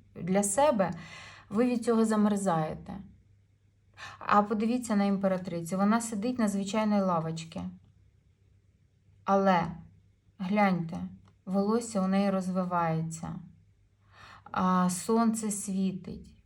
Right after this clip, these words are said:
море за спиною, коло неї, е, котик морський, бачите? Е, тобто вона, ну,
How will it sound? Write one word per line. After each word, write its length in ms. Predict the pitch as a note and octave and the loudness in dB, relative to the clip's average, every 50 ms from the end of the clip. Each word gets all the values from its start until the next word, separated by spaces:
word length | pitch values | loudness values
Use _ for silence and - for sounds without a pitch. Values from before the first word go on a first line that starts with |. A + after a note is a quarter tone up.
| _ - | _ 0
море 520 | G3 G3+ G3+ G#3 G#3+ A3 A3+ A3 A3 G#3 | 4 6 6 6 6 6 4 2 2 0
за 160 | F#3+ G3+ G3 | 0 0 -2
спиною, 680 | F#3+ - - - - - F#3+ F#3 F3+ F3 E3+ E3+ E3+ E3 | -2 -4 -8 -10 -8 -6 -4 -2 -2 -2 -4 -4 -8 -8
коло 280 | E3 F#3+ F#3+ F#3+ G3 F#3+ | -6 -6 -2 0 2 4
неї, 520 | F#3+ G3 G#3 A3 A3+ A3+ G#3+ G#3+ G#3 A3 - - | 4 4 4 4 4 2 2 0 -2 -4 -6 -6
е, 160 | G3+ G3+ F#3+ F#3+ G3 | -4 -4 -4 -4 -6
котик 460 | - - G#3 G3+ G3 - F#3 E3+ - F3+ | -4 0 2 2 2 0 -6 -6 -6 -6
морський, 540 | E3+ E3+ E3+ F3 - - - - F3 E3 | -6 -6 -6 -8 -10 -14 -14 -12 -12 -8
бачите? 600 | F3 F3 G#3 B3 C4 - - - - - F3+ F3+ F3+ F3+ - _ _ _ _ _ _ _ _ _ _ _ _ _ _ _ _ _ _ _ _ _ - | -2 0 0 0 0 -2 -8 -12 -10 -10 -10 -10 -10 -12 -16 _ _ _ _ _ _ _ _ _ _ _ _ _ _ _ _ _ _ _ _ _ -12
Е, 240 | - - F#3 F#3+ F3+ | -6 -4 -2 -2 -2
тобто 380 | F#3 A3 G#3+ G#3 - - A3 | 0 -2 -2 -2 0 -2 -2
вона, 800 | G3+ G#3 A3+ A#3 A#3 A#3+ B3+ C4 C4 B3+ B3 A#3 A3+ - - - - - - - - - | 0 2 2 2 4 4 2 2 2 2 2 2 0 0 -2 -6 -10 -14 -20 -20 -12 -6
ну, 520 | - A#3 A#3 A#3 A3+ A3 G3 F3 E3 - | -4 -2 0 2 4 4 2 2 -2 -4